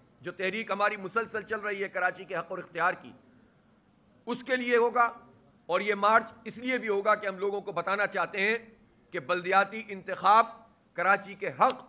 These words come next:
इख्तियार और कराची की तामीर और तरक्की के लिए एक संग मील है। ये प्लेटफॉर्म है, ये लॉन्चिंग पैड है कि इसको आप, यहाँ से तरक्की का आगाज़ होगा,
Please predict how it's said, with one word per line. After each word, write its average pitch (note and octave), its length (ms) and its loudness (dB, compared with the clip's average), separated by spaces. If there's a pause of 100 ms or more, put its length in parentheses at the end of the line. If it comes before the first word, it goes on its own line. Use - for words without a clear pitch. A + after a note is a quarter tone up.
(140)
इख्तियार G#3+ 720 6
और F3 100 -14
कराची G3 400 0
की G3 160 -12
तामीर F#3+ 360 0
और F#3+ 160 -6
तरक्की F3+ 320 -4
के F3+ 140 -10
लिए G3+ 240 0 (460)
एक G3 200 0
संग F3 300 -6
मील G3 240 -2
है। F3 160 4 (1500)
ये F3 120 -4
प्लेटफॉर्म G3 640 0
है, F3 360 -2 (760)
ये F3 100 -4
लॉन्चिंग G3+ 440 -2
पैड A3+ 320 4
है G3+ 120 4 (640)
कि F3+ 60 -2 (120)
इसको B3 380 2
आप, G#3 500 4
यहाँ G#3 260 4
से C4 160 6
तरक्की A#3 320 2
का G#3+ 140 2
आगाज़ G3 320 2
होगा, E3 280 0